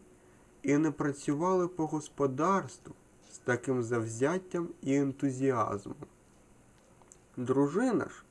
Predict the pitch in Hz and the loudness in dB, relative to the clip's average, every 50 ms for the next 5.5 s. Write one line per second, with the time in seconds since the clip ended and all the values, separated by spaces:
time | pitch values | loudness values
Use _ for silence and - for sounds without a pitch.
0 | - - 135 131 127 127 - - 190 196 196 196 - 139 127 127 - - - - | -12 -4 -2 -2 -2 -2 0 0 0 0 0 0 -2 -2 -2 -2 -4 -12 -20 -20
1 | - - - - - - - - 127 156 190 190 - - 135 113 110 - - 120 | -20 -20 -20 -20 -20 -18 -6 2 4 4 4 4 2 2 2 2 2 2 4 6
2 | 123 135 139 131 123 120 117 113 - - - - - - - - - - - - | 6 6 6 4 2 -2 -6 -8 -10 -12 -16 -18 -18 -20 -20 -20 -20 -20 -20 -20
3 | - - - - - 180 208 214 196 175 147 131 - - - 120 113 117 123 131 | -16 -14 -8 -2 0 2 2 4 4 4 4 4 2 -2 -4 -2 0 2 2 2
4 | 127 123 - - 120 117 113 113 113 113 113 117 117 135 151 147 - - - - | 0 -2 -4 -8 -8 -6 -4 -4 -4 -4 -4 -2 0 0 0 0 -2 -4 -2 0
5 | 123 123 123 120 117 - - - - | 0 0 0 -2 -4 -6 -8 -12 -14